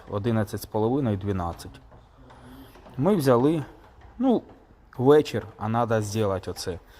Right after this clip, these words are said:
Щоток нема де було купити п'ять і п'ять. Взяли напільника,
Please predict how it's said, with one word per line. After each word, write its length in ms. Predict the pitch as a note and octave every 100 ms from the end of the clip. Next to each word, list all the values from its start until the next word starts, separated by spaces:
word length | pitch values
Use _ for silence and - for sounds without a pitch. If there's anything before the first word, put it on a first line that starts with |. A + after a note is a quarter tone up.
| -
Щоток 440 | - - C3 C3 B2
нема 300 | A#2 G#2 G2
де 120 | F#2+
було 260 | F2+ F#2 F2
купити 340 | F#2 G2+ F#2
п'ять 220 | G2+ F#2
і 60 | F#2+
п'ять. 280 | - F2+ - - - - - - - - - - - - - - - - - -
Взяли 340 | A2+ C3 C3
напільника, 720 | A#2+ A2 D3+ D#3+ D3+ C#3 C3